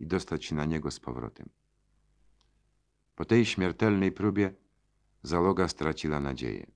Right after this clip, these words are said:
W dwie godziny potem okręt zalany był wodą do wysokości obsady głównego masztu. Tymczasem pod pokładem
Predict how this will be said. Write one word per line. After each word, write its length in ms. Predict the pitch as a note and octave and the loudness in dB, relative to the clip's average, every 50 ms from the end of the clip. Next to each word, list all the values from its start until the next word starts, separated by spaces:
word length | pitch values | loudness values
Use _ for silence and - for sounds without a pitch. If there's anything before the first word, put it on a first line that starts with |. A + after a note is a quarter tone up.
| _ _ _ _ _ _ _ _ _ _ _ _ _ _ _ _ _ _ _ | _ _ _ _ _ _ _ _ _ _ _ _ _ _ _ _ _ _ _
W 60 | - C#2 | -12 -4
dwie 220 | D#2+ G#2 C#3 C#3 | 2 4 4 6
godziny 340 | B2 B2+ B2 C3 B2 A#2 G#2+ | 6 6 6 6 6 6 4
potem 380 | - - C3+ - B2 A2+ - | 4 2 2 2 2 0 2
okręt 420 | - - G#2+ - - A2 G#2 G2 E2 | 2 0 0 0 0 0 0 0 0
zalany 400 | - F2 F#2 G2 G2 F#2+ F#2+ F2 | 0 2 2 2 2 2 2 2
był 200 | F2+ F2 E2 C#2 | 2 0 0 0
wodą 360 | C#2+ F2+ F#2+ F#2 E2 E2+ E2 | 0 0 0 0 -2 -2 -2
do 100 | D#2+ E2 | -2 -2
wysokości 680 | D#2+ F2 D#2 - C#2+ - - F2 D#2+ - - - D2+ | -2 -4 -4 -4 -4 -4 -4 -4 -4 -6 -8 -6 -6
obsady 440 | C#2 - - - - E2 E2+ E2 D#2+ | -6 -6 -6 -4 -2 -2 0 0 -2
głównego 480 | C#2 C#2 C#2+ C#2 C#2+ C#2+ C#2 C2+ C#2 C2 | -2 -2 -4 -4 -4 -4 -4 -4 -4 -6
masztu. 420 | B1+ A#1 G#1+ - - - - - _ _ _ _ _ _ _ _ _ _ _ _ _ _ _ _ _ _ _ _ _ _ _ _ _ _ _ _ | -6 -6 -8 -10 -14 -20 -20 -20 _ _ _ _ _ _ _ _ _ _ _ _ _ _ _ _ _ _ _ _ _ _ _ _ _ _ _ _
Tymczasem 520 | - E2+ E2 - G#2 G2+ - - F#2 D#2+ | -6 -6 0 0 0 0 2 0 -2 -2
pod 220 | - - B2+ B2+ - | 2 2 0 0 2
pokładem 720 | - - A2+ - G#2+ A2+ A2+ A2 A2 A2 A2 G#2+ - - | 0 -2 -2 0 2 0 2 2 2 0 0 -2 -4 -10